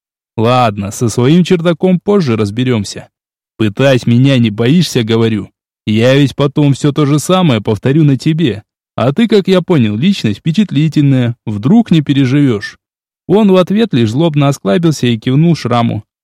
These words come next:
Тот поднес к моим и без того изуродованным ногам бодейку, в которой, как я понял, была смола. Последнее, что я успел подумать, так это то, откуда они вообще умудрились в аду взять смолу. Хотя нельзя не отметить, что это довольно канонично.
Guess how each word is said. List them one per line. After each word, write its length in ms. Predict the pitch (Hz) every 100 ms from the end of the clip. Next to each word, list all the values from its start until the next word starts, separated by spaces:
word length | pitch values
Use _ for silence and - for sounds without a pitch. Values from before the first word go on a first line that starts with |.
| _ _ _ _
Тот 240 | 131 143 -
поднес 420 | 127 127 170 156
к 120 | -
моим 280 | 117 135 139
и 40 |
без 200 | 120 127
того 340 | - 131 147 131
изуродованным 680 | 113 131 135 120 117 120
ногам 420 | 120 117 113 120 113
бодейку, 560 | 113 131 185 - - - _ _ _
в 40 | -
которой, 320 | 190 247 233
как 160 | 202 190
я 120 | 202
понял, 300 | 220 226 143
была 260 | 117 165
смола. 400 | 170 147 123 127 131 _ _ _ -
Последнее, 540 | 113 107 190 208 123 104
что 160 | -
я 160 | 127 127
успел 320 | 120 - 131
подумать, 560 | 120 120 175 104 - -
так 180 | 175 226
это 200 | 208 202
то, 240 | 233 226 _
откуда 440 | - 147 - 214 208
они 180 | 202 202
вообще 320 | 202 - 233
умудрились 600 | 202 165 156 190 185 -
в 40 |
аду 220 | 170 170
взять 280 | 220 120 156
смолу. 380 | - 113 110 127 - _ _ _
Хотя 340 | - 110 107 127
нельзя 320 | 165 160 180
не 80 | 185
отметить, 640 | 196 185 190 - 202 - _ _ _
что 280 | - - 110
это 220 | 156 160
довольно 420 | 107 110 135 160
канонично. 720 | 117 110 135 165 147 - 156